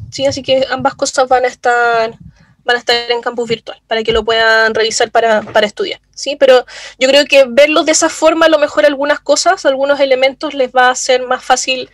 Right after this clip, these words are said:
eh, la comprensión, para que puedan estudiar, ¿sí? Eh, no sé si alguien tiene alguna duda sobre las clases, parece que no. Para dejar unos minutitos, porque ya nos pasamos de la hora, eh, para dejar unos minutos por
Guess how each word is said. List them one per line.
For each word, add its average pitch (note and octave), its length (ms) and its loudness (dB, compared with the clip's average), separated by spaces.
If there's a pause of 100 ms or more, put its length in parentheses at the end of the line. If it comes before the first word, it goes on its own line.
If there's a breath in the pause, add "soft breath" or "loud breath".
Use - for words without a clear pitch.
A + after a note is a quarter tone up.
(560 loud breath)
eh, A3+ 120 2
la A3+ 140 4
comprensión, G#3+ 580 -2 (320)
para A3+ 160 -4
que G#3+ 120 0
puedan A3 240 0
estudiar, - 400 -14 (640 loud breath)
¿sí? D4+ 280 -4 (580 loud breath)
Eh, A3+ 400 0
no A#3+ 100 -4
sé C#4 140 -4
si D4 80 0
alguien D4 180 -2
tiene C#4+ 160 0
alguna C4 220 2
duda C4+ 240 4
sobre C#4+ 340 2
las B3+ 160 0
clases, F#4+ 480 -4 (140)
parece C4+ 280 -4
que C4+ 140 -4
no. D4+ 140 0 (1080)
Para - 160 2
dejar B3+ 260 2
unos C#4+ 160 0
minutitos, C4 500 -6
porque B3+ 220 -16
ya B3 140 -6
nos C4 100 -12
pasamos B3+ 420 -10
de C4 120 -4
la D4 180 -2
hora, A#3 320 -4 (720 soft breath)
eh, A3+ 380 -6
para A#3 180 -4
dejar B3+ 220 -6
unos C4 180 -6
minutos B3+ 400 -10
por - 140 -16